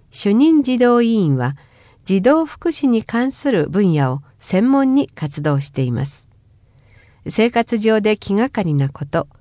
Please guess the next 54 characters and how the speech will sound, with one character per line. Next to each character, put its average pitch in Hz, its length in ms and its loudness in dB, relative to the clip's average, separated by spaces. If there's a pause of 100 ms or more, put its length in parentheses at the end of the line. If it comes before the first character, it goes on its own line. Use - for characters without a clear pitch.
(300)
子 190 120 0
育 226 340 0
て、 - 280 -6 (180)
介 320 240 0
護 254 140 4
な 190 160 2
ど 175 100 -2
の 160 180 0
悩 175 280 2
み 226 120 2
事 214 280 -2
や 190 200 -2 (220)
心 220 300 -2
配 269 260 2
事 247 280 0
に 220 140 0
応 185 200 0
じ 156 160 -10
て、 - 180 -6 (460)
福 - 240 -2
祉 285 220 0
事 233 40 -2
務 240 240 0
所 220 180 -4
や 156 220 0 (320)
子 185 140 -4
ど 294 160 2
も 302 160 0
家 269 200 -4
庭 247 200 4
支 - 160 -2
援 226 180 2
セ 226 220 -2
ン 160 100 -2
タ 117 380 -4
ー、 - 580 -20
地 302 200 2
域 190 200 -2
包 214 140 0
括 247 340 -4
支 - 200 -4
援 214 200 -2
セ 202 220 -4
ン 156 80 -4
タ 120 400 -6
ー、 - 40 -20 (320)
ケ 294 220 2
ア 220 80 2
二 262 220 2
十 180 280 -2
四 220 320 -2 (120)
な 190 180 -2
ど 170 140 -2
の 147 200 -2